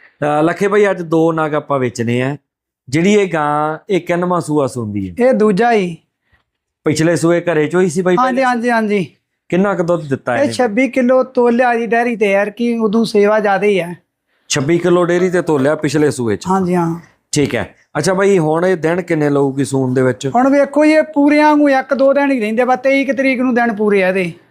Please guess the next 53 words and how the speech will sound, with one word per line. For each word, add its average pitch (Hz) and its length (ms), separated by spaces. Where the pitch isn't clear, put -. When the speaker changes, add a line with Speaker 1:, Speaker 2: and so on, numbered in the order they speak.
Speaker 1:
ਅਹ, 135 320
ਰੇਟ 151 300
ਤਾਂ 170 120
ਫੋਨ 147 260
ਤੇ 156 80
ਹੀ 160 40
ਰੱਖਣਾ 151 260
ਆਪਾਂ? 185 100
Speaker 2:
ਹਾਂਜੀ, 240 180
ਹਾਂਜੀ, 214 240
ਫੋਨ 196 220
ਤੇ 165 80
Speaker 1:
ਤੋਰ 180 100
Speaker 2:
ਹੀ। 170 60
Speaker 1:
ਗਏ 190 80
ਬਾਈ 175 160
ਇਹਨੂੰ? 151 200
Speaker 2:
ਤੋਰ 185 280
ਦੇ। 175 140
Speaker 1:
ਖੋਲ੍ਹੋ। 139 300
ਸੋ 135 100
ਦੋਸਤੋ, 143 220
ਸ਼ੌਂਕੀਆ 151 540
ਬਾਈ 147 240
ਨੇ 147 80
ਪਟਾ 139 340
ਪਾਤਾ 131 360
ਗੱਲ 135 220
ਚ। 120 80
ਵੈਸੇ 135 480
ਇਹ 143 120
ਘਰ 139 200
ਦੇ 113 160
ਪਸ਼ੂ 117 360
ਆ 127 40
ਵੀਰ 127 220
ਦੇ। 127 260
ਛੱਬੀ 143 340
ਕਿਲੋ 165 280
ਦੁੱਧ 160 220
ਬਾਈ 147 240
ਕਹਿੰਦਾ 139 300
ਵੀ 143 140
ਛੱਬੀ 139 360
ਕਿਲੋ 143 240
ਤੋਂ 135 140
ਬਾਹਰ 135 280
ਪਿਛਲੇ 135 400
ਸੂਏ 131 300
ਡੇਅਰੀ 160 340
ਦੇ 160 80
ਉੱਤੇ 139 240
ਤੋਲਿਆ 123 480